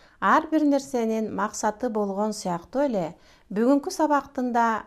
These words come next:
максаттары бар. Бүгүнкү сабакта алфавит жөнүндөгү алган билимдерибизди бышыктайбыз.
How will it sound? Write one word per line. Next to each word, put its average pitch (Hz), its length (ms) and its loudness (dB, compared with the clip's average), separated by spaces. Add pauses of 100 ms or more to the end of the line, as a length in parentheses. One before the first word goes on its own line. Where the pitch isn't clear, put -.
максаттары 190 640 -4
бар. 156 220 -6 (1200)
Бүгүнкү 202 440 0
сабакта 240 460 -2 (1400)
алфавит 233 600 0
жөнүндөгү 285 680 4 (440)
алган 196 480 2
билимдерибизди 254 1120 0
бышыктайбыз. 196 800 -6